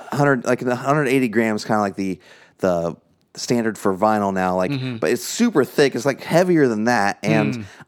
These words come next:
Speaker 1: I don't even know, it's, like, made out of this really brittle
Speaker 2: Yeah.
Speaker 1: vinyl.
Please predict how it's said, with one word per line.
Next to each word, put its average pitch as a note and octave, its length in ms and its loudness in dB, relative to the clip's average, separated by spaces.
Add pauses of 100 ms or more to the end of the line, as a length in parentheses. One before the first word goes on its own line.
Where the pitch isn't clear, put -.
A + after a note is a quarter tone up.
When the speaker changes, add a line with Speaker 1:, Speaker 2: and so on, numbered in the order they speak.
(120)
Speaker 1:
I E3+ 120 4
don't G#3 100 4
even B2+ 160 2
know, A#2 160 6
it's, - 180 0
like, D3+ 300 -2
made C#3+ 160 2
out D3 60 4
of A#2 60 0
this G#2+ 140 -4
really C#3+ 180 2
brittle G2+ 720 2 (220)
Speaker 2:
Yeah. C3 280 0
Speaker 1:
vinyl. F#2+ 580 -2